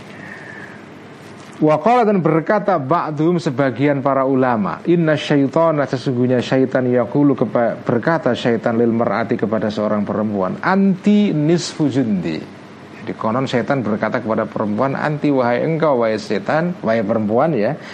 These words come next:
nisfu jundi, jundi adalah separuh dari pasukanku untuk menggoda manusia, ya.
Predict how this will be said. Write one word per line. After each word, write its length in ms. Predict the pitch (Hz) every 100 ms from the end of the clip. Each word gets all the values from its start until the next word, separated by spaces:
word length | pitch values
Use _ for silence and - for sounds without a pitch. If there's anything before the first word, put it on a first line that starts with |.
| - - -
nisfu 400 | 127 190 208 180
jundi, 560 | 143 139 151 143 170 - 120
jundi 480 | 139 156 143 214 165
adalah 400 | 160 147 156 170
separuh 880 | 165 - - 196 196 196 214 202
dari 400 | - 127 131 156
pasukanku 960 | 151 - 143 165 147 147 139 127 165 147
untuk 140 | 143 113
menggoda 640 | 131 113 120 131 123 101 98
manusia, 640 | 110 113 92 98 80 -
ya. 180 | 62 -